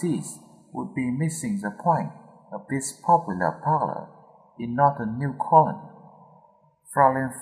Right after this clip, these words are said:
Frost is all about experimentation, as reflected in such courageous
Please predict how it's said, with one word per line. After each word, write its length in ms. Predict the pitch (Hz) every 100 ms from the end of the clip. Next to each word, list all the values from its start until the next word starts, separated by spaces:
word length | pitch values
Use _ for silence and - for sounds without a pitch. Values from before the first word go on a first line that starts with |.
| -
Frost 380 | 170 - - - - - - 110
is 160 | -
all 260 | 139 139 135
about 380 | 131 131 123 -
experimentation, 1300 | 135 - - 165 127 90 92 - 151 143 - 82 185 - - - _ _ _ -
as 160 | 127 - - -
reflected 680 | 127 120 - 170 170 - - - - -
in 80 | 107
such 440 | - - 147 -
courageous 840 | - 131 127 120 - 175 135 -